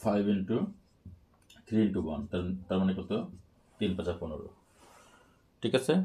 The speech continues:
সবাই কিন্তু মনোযোগ সহকারে দেখতে হবে। আর তিনবার factorial মানে কি? তিনবার factorial মানে হলো, আহ, পাঁচ থেকে তিন বিয়োগ করতে হবে।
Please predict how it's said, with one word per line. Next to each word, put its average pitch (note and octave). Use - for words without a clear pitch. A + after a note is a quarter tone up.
সবাই A2+
কিন্তু A2+
মনোযোগ G2
সহকারে F#2+
দেখতে F#2+
হবে। D2+
আর F#2+
তিনবার C#3
factorial F2+
মানে D#2
কি? -
তিনবার A#2
factorial B2
মানে A#2+
হলো, A2+
আহ, F2
পাঁচ A2+
থেকে B2
তিন G2+
বিয়োগ F2
করতে -
হবে। -